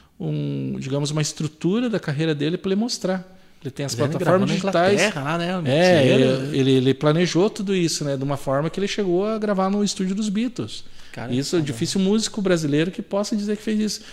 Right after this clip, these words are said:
Speaker 2: Imagina.
Speaker 1: gravou uma música do Tim Maia, com liberação da família do Tim
Speaker 2: Isso
Speaker 1: Maia.
Speaker 2: é do caralho, né?
Speaker 1: Então, tipo, ninguém fala muito disso, mas eu, como tô nesse meio, eu sei o quanto isso é grande, né?
Speaker 2: Nossa!
Speaker 1: Sei o quanto isso é grande.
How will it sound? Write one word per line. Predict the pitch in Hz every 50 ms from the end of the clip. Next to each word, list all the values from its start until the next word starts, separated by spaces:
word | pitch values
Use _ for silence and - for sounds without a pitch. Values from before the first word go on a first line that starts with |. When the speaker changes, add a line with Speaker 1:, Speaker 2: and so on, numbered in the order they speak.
| -
Speaker 2:
Imagina. | 107 127 160
Speaker 1:
gravou | 156 175 170 147 170 190
uma | 214 214 185
música | 160 170 175 - -
do | 196 220
Tim | - - - 254
Maia, | 247 220 220 233 233 220 151 123 120 120 -
com | - 147
liberação | 139 135 131 135 131 127 - - 147 151
da | 160
família | 156 - 170 151 147 151 151
do | 160
Tim | 156 - - 202
Speaker 2:
Isso |
Speaker 1:
Maia. | 196 190 190 185
Speaker 2:
é | 208
do | 220 262
caralho, | - - 427 453 392 311 240 269 349 339
né? | 233
Speaker 1:
Então, | - - 175 175
tipo, | 160 - - - 165 147 131 117 - - - - - - - - - - - - - - - - - - - - -
ninguém | 185 165 170 170 165 202 247 294 -
fala | - 226 214 202 180
muito | 170 170 170 170 - 156
disso, | 143 160 160 - -
mas | 160 156 147 135 135
eu, | 165 202 240
como | - - 233 214 196 175 156 139 127 127 - - - - - - - _
tô | - 180
nesse | 185 185 170 - 185 156
meio, | 143 143 165 190 220 233 208 165 135 131
eu | 131 135 131
sei | - - - 160
o | 175
quanto | 175 - 185 185 180 -
isso | - - 208
é | 185
grande, | 160 147 160 185 190 151 120 117
né? | 120 156
Speaker 2:
Nossa! | 160 196 247 330 269 151 147 185 226 240 - - - -
Speaker 1:
Sei | 123 - 131
o | 123
quanto | - 151 147 -
isso | 156 - 185
é | 180
grande. | 165 160 160 151 139